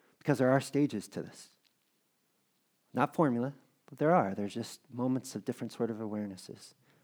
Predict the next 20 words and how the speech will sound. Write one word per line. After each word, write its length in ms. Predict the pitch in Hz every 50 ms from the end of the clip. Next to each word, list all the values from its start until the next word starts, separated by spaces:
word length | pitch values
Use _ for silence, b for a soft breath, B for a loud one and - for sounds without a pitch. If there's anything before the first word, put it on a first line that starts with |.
| b b b b b b b b b b b b b b b b b b -
Because 360 | 131 - 143 131 120 - - -
it's 180 | - 127 - -
an 60 | 139
unmovable 560 | 123 127 127 127 120 117 104 110 92 98 98
structure. 480 | - - - - - - - - - _ _ _ _ _ _ _ _ _ B B B B B B B
Let 80 | 127 139
me, 180 | 165 160 156
uh, 280 | 147 127 120 113 104 104 - -
let 100 | 139 147
me 80 | 147
pray 220 | 139 - - 117 104
for 160 | - - 101
us 300 | - - - - - - _ _ _ _ -
this 180 | 107 - -
morning. 260 | 110 104 101 98 101 - _ _ _ _ _ _ _ _ _ _ _ _ b b b b b b b b b b b b b b b b b b b b b b b b b b b _ _ _ _ _ b b b b b b b b b b b b _ _ _ _ _ _ _ _ _ _ _ _ _ _ _ _ _ _ _ _ _ _ _ _ - - - _
God, 280 | - 135 123 127 120 110
I, 160 | 107 110 113 - -
I 60 | - 113
thank 320 | - 127 127 131 - -
you 300 | 123 117 113 117 117 110